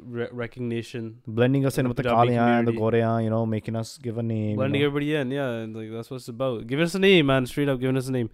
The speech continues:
Speaker 2: And he's always true to himself, too, you know? When
Speaker 1: He
Speaker 2: you
Speaker 1: was
Speaker 2: see
Speaker 1: true to
Speaker 2: these
Speaker 1: himself.
Speaker 2: videos nowadays of him talking and, like, you know, everyone's posting him and you see him more now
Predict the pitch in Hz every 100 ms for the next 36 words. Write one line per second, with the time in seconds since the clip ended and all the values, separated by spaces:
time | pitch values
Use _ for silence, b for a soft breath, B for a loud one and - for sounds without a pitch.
0 | - 127 139 160 156 - 147 143 123 131
1 | 131 - 131 123 110 123 127 135 147 123
2 | 123 120 113 113 120 117 117 117 113 104
3 | 110 107 104 107 117 110 101 98 98 98
4 | 98 104 98 - 98 110 107 107 98 95
5 | 104 95 95 101 110 123